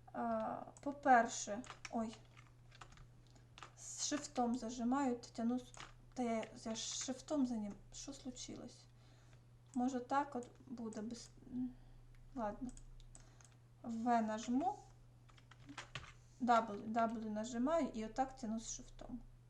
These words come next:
Ось. Я предлагаю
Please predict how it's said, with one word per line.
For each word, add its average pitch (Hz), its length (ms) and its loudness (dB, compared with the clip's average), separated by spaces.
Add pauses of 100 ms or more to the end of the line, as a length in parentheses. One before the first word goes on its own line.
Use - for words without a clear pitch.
(1800)
Ось. 226 300 -4 (1400)
Я 277 180 10
предлагаю 269 880 4